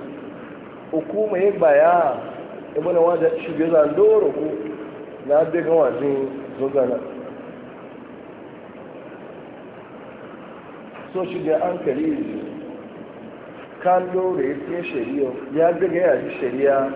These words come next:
iji shari'a, kin gana da kowa da. Alikalin galla mai fiye ne baya guna ma.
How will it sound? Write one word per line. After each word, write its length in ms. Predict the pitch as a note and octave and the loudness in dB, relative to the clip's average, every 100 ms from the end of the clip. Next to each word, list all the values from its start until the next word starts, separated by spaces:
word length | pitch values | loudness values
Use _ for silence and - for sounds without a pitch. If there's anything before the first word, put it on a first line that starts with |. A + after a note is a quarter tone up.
| - - - - C#3+ | -6 -10 -12 -10 -6
iji 300 | C#3 C3+ D3 - | -4 -4 -6 -6
shari'a, 340 | B2+ C3 C#3+ C3 | -4 2 2 2
kin 180 | F3 F#3+ | -2 0
gana 320 | D3 C3+ C3+ C3 - - | 0 0 -2 -4 -8 -8
da 80 | - | -2
kowa 260 | D3 C#3+ C3+ | 2 4 4
da. 140 | - - - - - - - - - - | 0 -6 -10 -12 -14 -14 -14 -16 -12 -4
Alikalin 680 | C#3+ C3+ - D3 C#3+ C#3+ C#3+ C#3+ | -2 -2 2 4 4 2 -2 2
galla 320 | D#3 D3+ D#3+ | 4 4 4
mai 140 | E3 C#3+ D3+ | 2 0 0
fiye 160 | E3 | 0
ne 160 | D3 C#3 | 2 2
baya 280 | D3 D3 C#3 | 4 6 4
guna 320 | C3+ C#3+ C#3+ | 2 2 2
ma. 160 | C3 | 0